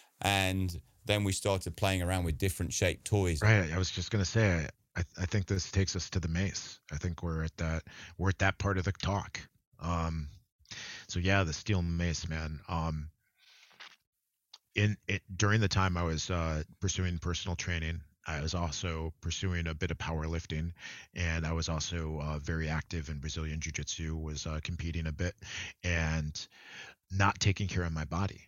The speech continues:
Speaker 2: I was engaging in two, two activities on a daily basis that have the great potential when, when left unchecked to have serious long-term effects on your body.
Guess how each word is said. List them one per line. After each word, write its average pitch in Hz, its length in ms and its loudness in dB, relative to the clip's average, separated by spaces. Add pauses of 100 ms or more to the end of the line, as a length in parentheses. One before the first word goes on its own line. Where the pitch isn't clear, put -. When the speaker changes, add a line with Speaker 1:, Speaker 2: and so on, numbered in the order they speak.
(140)
Speaker 2:
I 80 80 -6
was 80 380 -4
engaging 87 580 0
in 78 140 -2
two, 101 320 -2 (480)
two 143 320 6 (320)
activities 98 680 2
on 82 140 0
a 82 40 -2
daily 95 300 2
basis 87 600 0
that 78 220 -4 (480)
have 87 380 4
the 80 220 -2 (120)
great 101 360 0
potential 87 640 2 (440)
when, 90 360 4 (120)
when 90 240 0 (180)
left 90 240 0
unchecked 90 680 0
to 78 480 -2
have 85 300 -2
serious 92 600 0
long-term 85 440 -2
effects - 320 -6
on 82 80 -6
your 76 100 -6
body. - 380 -4